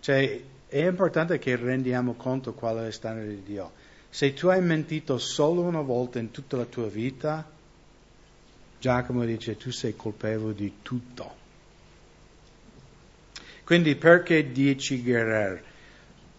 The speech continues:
Perché noi tutti, di nuovo, abbiamo peccato, siamo privi della gloria di Dio. Tutti noi abbiamo infranto l'intera legge di Dio. Quindi tutti siamo colpevoli.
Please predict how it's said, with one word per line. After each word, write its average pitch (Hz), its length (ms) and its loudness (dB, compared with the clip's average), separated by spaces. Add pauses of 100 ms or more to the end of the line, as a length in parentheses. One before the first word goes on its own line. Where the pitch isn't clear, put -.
(360)
Perché 127 300 0
noi 135 340 4
tutti, 123 680 0 (300)
di 120 200 -6
nuovo, 120 260 0
abbiamo 110 300 -4
peccato, 113 580 -4
siamo 110 300 -6
privi 113 280 -8
della 107 220 -4
gloria 104 240 -6
di 98 100 -8
Dio. 98 240 -8
Tutti 165 360 -2
noi 143 160 2
abbiamo 120 340 -2
infranto 120 840 -2 (300)
l'intera 120 680 -2
legge 110 380 -6
di 101 200 -8
Dio. 87 360 -10 (2250)
Quindi 131 280 2
tutti 151 320 0
siamo 131 400 2
colpevoli. 165 1000 6